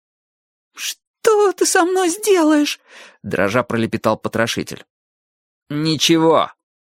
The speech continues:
если отпустишь моего друга».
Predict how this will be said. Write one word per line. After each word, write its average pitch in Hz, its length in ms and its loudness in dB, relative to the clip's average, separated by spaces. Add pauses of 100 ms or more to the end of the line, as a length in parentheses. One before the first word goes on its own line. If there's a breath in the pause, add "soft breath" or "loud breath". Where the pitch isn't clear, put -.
(140)
если 98 540 0
отпустишь 135 680 -2
моего 135 340 2
друга». 143 600 0